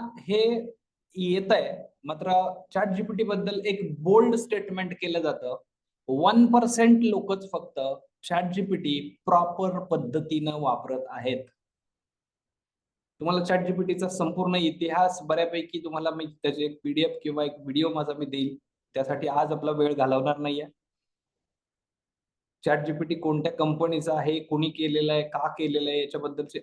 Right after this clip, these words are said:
खूप डिटेल्स त्याच्यामध्ये आहेत. आजचा वेळ मात्र आपण आपल्याला काय मिळणार आहे, आपण कसं करू शकतो, याच्यासाठी आपण रिझर्व्ह ठेवलेला आहे. त्याच्यामुळे चॅट जी पी टीचे हे अकाउंट बरोबर एक बोल्ड स्टेटमेंट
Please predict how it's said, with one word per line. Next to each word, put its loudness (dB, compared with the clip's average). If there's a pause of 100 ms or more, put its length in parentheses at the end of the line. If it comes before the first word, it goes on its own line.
खूप -2
डिटेल्स -2
त्याच्यामध्ये -4
आहेत. -2 (1500)
आजचा 2
वेळ 8
मात्र 2
आपण 4 (100)
आपल्याला 0
काय -6
मिळणार 0
आहे, 0
आपण -4
कसं -6
करू -4
शकतो, -8
याच्यासाठी -2
आपण -4
रिझर्व्ह -2
ठेवलेला -4
आहे. -10 (720)
त्याच्यामुळे 2 (100)
चॅट 2
जी 2
पी 0
टीचे 0
हे 2
अकाउंट 2
बरोबर 0 (120)
एक -2 (440)
बोल्ड 6
स्टेटमेंट 2